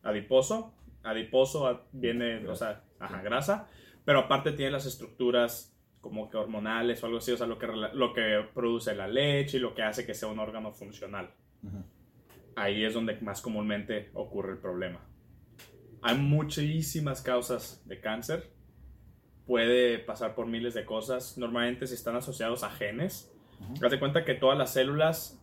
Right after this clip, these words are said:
Speaker 1: son como una maquinita. Que, "Ah, ya me va a morir,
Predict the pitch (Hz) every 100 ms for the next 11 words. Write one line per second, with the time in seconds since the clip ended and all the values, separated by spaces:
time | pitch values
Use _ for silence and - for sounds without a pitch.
0 | - - - 120 120 127 120 127 127 117
1 | 117 113 117 - - - - - - -
2 | - - - 104 101 165 190 190 185 190
3 | 185 208 233 233